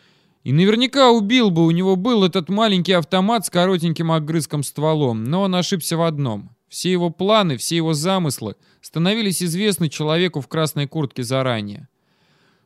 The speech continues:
Духи животных, чьи чучела в стеклянных клетках заполняли длинные коридоры и этажи музея, не покинули этот мир. Им было известно все.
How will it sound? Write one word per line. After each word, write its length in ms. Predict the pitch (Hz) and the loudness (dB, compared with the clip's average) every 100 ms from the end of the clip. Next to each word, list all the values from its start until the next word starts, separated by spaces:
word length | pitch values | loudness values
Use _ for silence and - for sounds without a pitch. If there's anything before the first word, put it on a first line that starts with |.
| - | -10
Духи 400 | 139 254 - 226 | -2 0 0 0
животных, 580 | 180 220 247 254 202 165 | 0 0 0 0 0 0
чьи 220 | 196 196 | -2 -4
чучела 460 | - 226 185 180 | -2 -4 -2 -2
в 20 | 160 | -2
стеклянных 580 | - 175 196 190 170 | -4 -2 0 0 -2
клетках 380 | - 202 190 175 | 0 -2 -2 -4
заполняли 560 | 143 151 165 165 190 170 | -4 -2 -2 0 0 -2
длинные 460 | 151 185 170 156 | -2 -4 -2 -2
коридоры 540 | 147 160 156 156 202 160 | -2 -2 -2 0 0 0
и 40 | |
этажи 320 | 139 151 151 | 0 -2 -2
музея, 400 | 165 156 151 196 | -2 -2 -2 0
не 140 | 160 156 | 0 -2
покинули 580 | 160 156 180 180 120 120 | -2 -2 -2 -2 0 -2
этот 260 | 110 120 | -2 -6
мир. 300 | 127 117 104 - _ _ _ _ _ _ _ | -4 -6 -6 -12 _ _ _ _ _ _ _
Им 160 | 135 156 | -2 0
было 240 | 247 226 | 2 2
известно 460 | 190 185 214 190 190 | 2 2 0 0 -2
все. 400 | - - 147 | -2 -4 -4